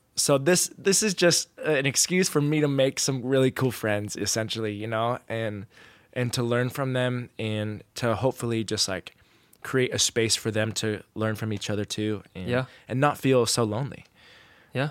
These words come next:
Speaker 1: So
Speaker 2: Being a solo artist is just, it's a lonely job.
Speaker 1: It's a lonely job.
Speaker 2: And it's something that I never knew until I started D J ing.
Speaker 1: Ooh.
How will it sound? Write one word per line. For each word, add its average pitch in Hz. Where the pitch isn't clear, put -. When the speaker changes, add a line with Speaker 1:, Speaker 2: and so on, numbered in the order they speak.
Speaker 1:
So 101
Speaker 2:
Being 123
a 117
solo 110
artist 101
is 101
just, -
it's 104
a 101
lonely 98
job. 95
Speaker 1:
It's -
a 139
lonely 123
job. 101
Speaker 2:
And 113
it's 104
something 117
that 117
I 110
never 104
knew 101
until 101
I 95
started 98
D 95
J 101
ing. 131
Speaker 1:
Ooh. 113